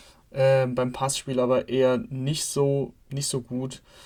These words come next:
Und, äh, Gabe Jackson ist allgemein eher unterdurchschnittlich, egal ob's jetzt beim Lauf oder beim Pass ist. Hm, das, das ist schon, das ist schon problematisch,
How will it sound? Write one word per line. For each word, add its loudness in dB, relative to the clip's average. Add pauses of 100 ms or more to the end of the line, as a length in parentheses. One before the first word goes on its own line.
(260)
Und, -2
äh, -4
Gabe -4
Jackson -6
ist -6
allgemein -4
eher -4
unterdurchschnittlich, -8
egal -4
ob's -8
jetzt -14
beim -4
Lauf -2
oder -4
beim -6
Pass -4
ist. -6 (640)
Hm, -6
das, -6
das 0
ist 0
schon, 4
das 4
ist 2
schon 0
problematisch, 2